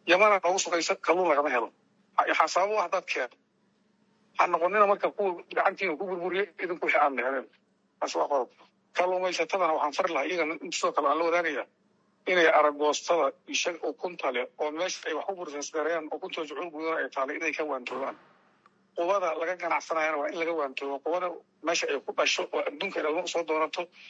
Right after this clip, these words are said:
waa area Hirshabelle. Wa-, waxayna ku qaadan kartaa konton sano. Konton sano wax ku qaan gaara marka waa adduunka dhan laga la'yahay. Oo si dabar go'aya haddii ganacsi loo bedelo maxaa imaan karo?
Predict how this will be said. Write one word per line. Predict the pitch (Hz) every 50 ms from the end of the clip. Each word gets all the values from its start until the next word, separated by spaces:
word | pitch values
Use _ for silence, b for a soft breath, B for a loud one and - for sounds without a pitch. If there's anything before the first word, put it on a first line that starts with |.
| B B _ _ _ _ -
waa | 156 139 -
area | - 190 185 180 170 156 143 143
Hirshabelle. | 160 151 - - 160 147 127 117 110 107 - - _ _ _ _ _ _ _ _ _ _ _ _ _ _ _ _ _ _ _ _ _ _ -
Wa-, | - 123 -
waxayna | - 151 151 165 160
ku | 160 196
qaadan | 202 202 202
kartaa | 185 180 160 - 185 180
konton | - - - 180 170 143 156 151 139
sano. | - 127 123 117 117
Konton | - 196 214 214 202 196 175
sano | - - 131
wax | 135 -
ku | - -
qaan | - 196 190 185
gaara | 165 156 147 143 147
marka | 160 165 151 -
waa | 160 160
adduunka | 160 - 208 208 175 175 -
dhan | 151 147
laga | 147 143 147
la'yahay. | 160 190 170 165 151 120 117 117 113 _ _ _ _ _ _ _ _ _ _ _
Oo | - - 160 160 147
si | - 175 170
dabar | 165 196 196 190 170
go'aya | 170 175 175 160 156 156 147
haddii | 147 147 147 165 190 196
ganacsi | 185 190 196 190 185 - - 175
loo | 175 185 185
bedelo | 165 165 - 156
maxaa | 151 143 139 170 165 165
imaan | 165 160 170 147
karo? | - 123 110